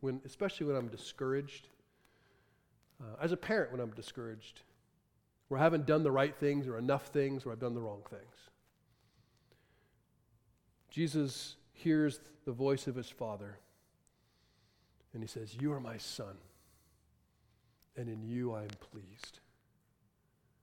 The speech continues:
Do we realize that the moment that is spoken, Jesus hasn't done diddly yet? He hasn't done anything. That's such a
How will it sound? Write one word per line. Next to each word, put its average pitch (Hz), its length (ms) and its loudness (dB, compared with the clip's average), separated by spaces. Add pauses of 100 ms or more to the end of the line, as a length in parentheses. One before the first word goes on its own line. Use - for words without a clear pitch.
(440)
Do 147 80 -2
we 202 80 0
realize 156 640 2
that 131 340 -4
the 123 80 -6
moment 131 380 -2
that 127 140 -4
is 120 80 -8
spoken, 120 600 -8 (760)
Jesus 139 360 -6
hasn't 117 380 -6
done 113 380 -8 (880)
diddly 113 360 -6
yet? 120 200 -6 (1600)
He 147 60 -4
hasn't 143 160 -4
done 117 140 -4
anything. 170 360 -2 (3000)
That's - 140 -16
such - 160 -12
a - 60 -12